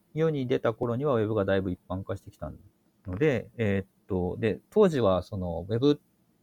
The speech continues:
動的なウェブページを作るっていうシージーアイっていう感じだったんですけど、えーっと、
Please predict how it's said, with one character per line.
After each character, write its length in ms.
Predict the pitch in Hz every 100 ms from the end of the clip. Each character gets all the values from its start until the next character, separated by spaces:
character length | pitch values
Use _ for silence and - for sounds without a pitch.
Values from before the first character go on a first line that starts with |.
| _
動 200 | 123 139
的 240 | 165 - 160
な 80 |
ウ 20 | 151
ェ 100 | 151
ブ 80 |
ペ 140 | - 151
ー 40 |
ジ 60 | 113
を 60 |
作 160 | - 95
る 40 |
っ 20 | 85
て 100 | 80
い 40 |
う 120 | 85 - 85
シ 260 | - 165
ー 40 | 170
ジ 140 | 175
ー 80 | 170
ア 40 |
イ 40 | 120
っ 20 |
て 240 | - -
い 20 | -
う 60 |
感 160 | - 82
じ 60 |
だ 80 | -
っ 20 |
た 100 | -
ん 20 | -
で 60 |
す 80 | -
け 80 | 107
ど、 260 | 107 104 - - - - - _ -
え 140 | 98
ー 40 | 95
っ 20 | -
と、 240 | 92 -